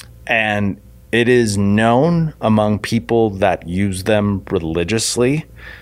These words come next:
And I think a large percentage of the ski population that uses them has been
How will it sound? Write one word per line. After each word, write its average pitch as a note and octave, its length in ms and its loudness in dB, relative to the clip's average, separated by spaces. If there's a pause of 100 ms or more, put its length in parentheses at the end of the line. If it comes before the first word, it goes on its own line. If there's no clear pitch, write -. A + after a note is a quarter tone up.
(340)
And A2+ 320 2
I G#2+ 100 4
think A#2 340 -2
a A2+ 60 4
large G#2+ 920 0
percentage G2+ 1000 -2 (220)
of F#2 320 0
the F#2 100 -2
ski A2 240 -2
population G#2 680 0
that F#2+ 200 -4
uses F2+ 460 -2
them G2+ 280 -2 (280)
has F2 240 -4
been F2+ 280 -2